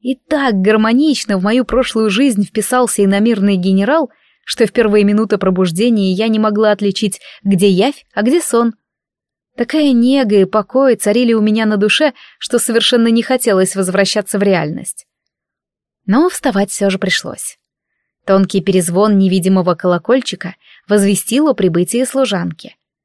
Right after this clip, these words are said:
Я потянулась, зевнула и с сожалением спустила ноги с постели. Воспоминание о предстоящем дне тяжелым молотом дало по затылку, почти окончательно вытеснив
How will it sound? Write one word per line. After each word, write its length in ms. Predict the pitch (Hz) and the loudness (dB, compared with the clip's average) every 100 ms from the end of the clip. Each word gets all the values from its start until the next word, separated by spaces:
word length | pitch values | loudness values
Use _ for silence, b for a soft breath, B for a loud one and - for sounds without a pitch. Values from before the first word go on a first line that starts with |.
| _ _ _ | _ _ _
Я 300 | 185 185 240 | -4 -2 -2
потянулась, 560 | 349 - 302 240 247 196 | -4 0 0 2 0 0
зевнула 640 | 190 269 220 208 208 196 _ _ | -2 0 0 0 0 -2 _ _
и 140 | - | -6
с 60 | 233 | -4
сожалением 600 | - 226 240 359 311 208 | -2 0 2 2 0 -2
спустила 540 | 196 220 202 269 254 | -4 -6 -4 -2 0
ноги 320 | 208 208 202 202 | 2 0 -2 -4
с 80 | |
постели. 680 | - 190 - - 165 165 - _ _ _ _ _ _ _ | -2 -2 -2 -4 -4 -4 -12 _ _ _ _ _ _ _
Воспоминание 680 | 180 196 226 254 349 359 294 | -6 -2 2 2 2 2 0
о 40 | 262 | 0
предстоящем 680 | 247 - 226 302 - 233 | -4 -2 0 0 0 0
дне 340 | 208 180 262 277 | 0 0 0 0
тяжелым 680 | - 185 254 254 214 170 170 | 0 0 2 2 2 -2 -4
молотом 720 | 180 269 294 190 175 170 160 | 0 2 2 0 -2 -4 0
дало 280 | 196 277 320 | 0 2 0
по 140 | 247 | 0
затылку, 580 | 233 254 320 254 - - _ _ _ _ | -2 0 -2 -2 -6 -12 _ _ _ _
почти 280 | 240 247 294 | -2 0 2
окончательно 800 | 262 247 220 247 247 233 208 190 | 2 2 0 0 0 0 2 2
вытеснив 600 | 180 247 220 - 196 185 | 0 -2 -2 -2 -2 -2